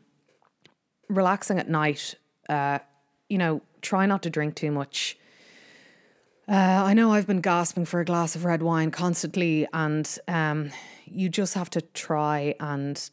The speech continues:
do what's good for your health and your, you know, emotional state. Um, yes, alcohol, if you do drink it, um, can be a relaxant, but it can also make you overly emotional,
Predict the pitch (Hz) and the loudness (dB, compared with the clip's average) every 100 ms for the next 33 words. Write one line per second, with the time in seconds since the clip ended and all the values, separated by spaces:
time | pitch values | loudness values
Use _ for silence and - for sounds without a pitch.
0 | - 160 147 147 - 156 - 143 135 135 | -4 -2 0 -2 -4 -4 -2 -4 -2 -4
1 | 127 - - - _ _ _ _ _ _ | -6 -10 -20 -20 _ _ _ _ _ _
2 | 156 156 143 147 143 139 135 - _ _ | -4 -2 -2 -2 0 -2 -6 -12 _ _
3 | _ - 185 143 127 - 170 170 165 170 | _ -8 -4 -4 -8 -6 0 0 0 -2
4 | 139 - 139 131 - - _ - 151 143 | -4 -2 -4 -4 -8 -12 _ -8 -6 -6
5 | 143 143 - _ _ _ _ _ _ _ | -6 -8 -12 _ _ _ _ _ _ _
6 | _ - 175 160 156 - 170 160 - 160 | _ -2 0 0 -2 -4 -2 -2 -2 -2
7 | 151 147 147 - 151 151 147 151 147 147 | 0 0 -2 -6 -4 -4 -2 -4 -2 -4
8 | 135 - - - 156 143 135 135 139 - | -4 -8 -10 -8 -6 -6 -6 -8 -10 -12
9 | _ - 165 156 147 147 139 - 147 147 | _ -6 -2 0 0 0 -2 -6 -6 -6
10 | - 160 156 175 185 190 208 156 147 147 | -6 -4 -4 -2 0 0 0 0 -2 -2
11 | 147 143 143 143 139 147 196 190 190 | -2 -2 -2 -2 -4 -4 2 4 2